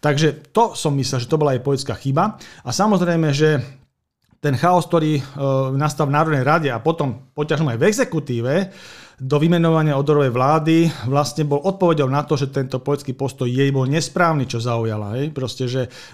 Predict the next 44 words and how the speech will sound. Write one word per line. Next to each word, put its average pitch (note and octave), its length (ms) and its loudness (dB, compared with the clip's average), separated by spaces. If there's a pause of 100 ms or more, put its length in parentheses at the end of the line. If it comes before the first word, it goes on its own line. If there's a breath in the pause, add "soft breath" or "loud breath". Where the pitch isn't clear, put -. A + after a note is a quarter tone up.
(120)
prispela D#3+ 560 2
na C3+ 240 -4
tom C3 160 -2
chaose, B2 480 -2
e, - 20 -18 (460)
po C3+ 240 -4
tej C3+ 160 -4
páde C3 320 -2
vlády, A#2+ 320 -4
ktorý B2 160 -6
sa - 80 -6
tu A#2 160 -8
v - 80 -10
tejto B2 160 -6
republike A#2+ 320 -8
načal. C3 400 -4
No C3 320 -4 (320 loud breath)
a C3+ 160 -4
čo F#3+ 80 -2
sa G3+ 80 -2
týka, D#3 480 -2
e, - 560 -10
vymenovania D#3+ 560 2
Odorovej D3+ 320 2
vlády, C3+ 380 0 (420 loud breath)
tak C3+ 160 -4
samozrejme, D#3+ 560 2
že C#3 240 2
to D3 320 2
sa C#3+ 240 0
môže D#3 240 2
vnímať, D3 480 2
a - 60 0
ja - 20 2
to C3+ 160 -2
tiež C#3 240 0
tak D3 160 0
vnímam, D3 480 2 (240 loud breath)
ako C#3+ 160 -2
na D3 80 2
skľudnenie D#3+ 640 2
situácie D3 480 2
v C#3+ 160 2
exekutíve, D3 800 2